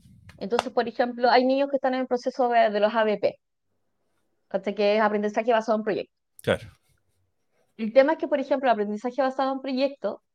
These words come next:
Speaker 1: limitas tu aprendizaje basado en el proyecto que eliges. ¿Y qué pasa si
Speaker 2: Claro.
Speaker 1: eliges un proyecto que no te gustó?
Speaker 2: Sí.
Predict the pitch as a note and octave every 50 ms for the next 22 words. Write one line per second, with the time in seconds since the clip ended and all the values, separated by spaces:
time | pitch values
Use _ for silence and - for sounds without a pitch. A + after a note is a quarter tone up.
0 | _ _ _ _ _ _ _ _ - - G#3 G3 G#3 B3 B3 C4 D4 D#4+ D#4 F4+
1 | F4+ F4+ F4+ E4+ D#4+ D#4 D#4+ D4+ D4 D4+ C#4+ - D4+ D#4 D#4 - E4+ D#4 B3 B3
2 | A#3+ B3 - C#4 C#4 C#4+ D4 C#4+ C#4+ C#4+ C#4+ C#4+ C#4+ B3+ C#4 C#4+ C#4 - C4 C4+
3 | C#4 B3+ B3+ - - - _ _ _ _ _ _ _ - G#3+ G#3+ C4+ - - C#4+
4 | C#4+ - A#3+ - - A#3+ A#3 C4 B3 A#3 A#3+ A#3 A3+ B3 A3 A#3 A3+ A3+ A#3 G#3+
5 | G3 - - - - _ _ _ _ _ _ _ _ _ _ _ _ _ _ _
6 | _ _ _ - - F#2